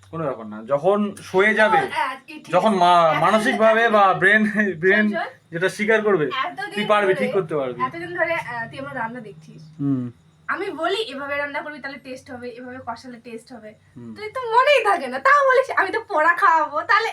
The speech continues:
Speaker 2: এ, তাহলে কিরকম করে হবে বল দেখি?
Speaker 1: পোড়া মানে হচ্ছে আমার ধৈর্য শক্তি একদমই কম।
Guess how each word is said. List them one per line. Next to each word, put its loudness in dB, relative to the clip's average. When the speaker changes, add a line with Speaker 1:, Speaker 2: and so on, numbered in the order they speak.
Speaker 2:
এ, -20
তাহলে 2
কিরকম -6
করে -10
হবে -16
বল -8
দেখি? -20
Speaker 1:
পোড়া 4
মানে 2
হচ্ছে 0
আমার 0
ধৈর্য -8
শক্তি -6
একদমই -2
কম। -8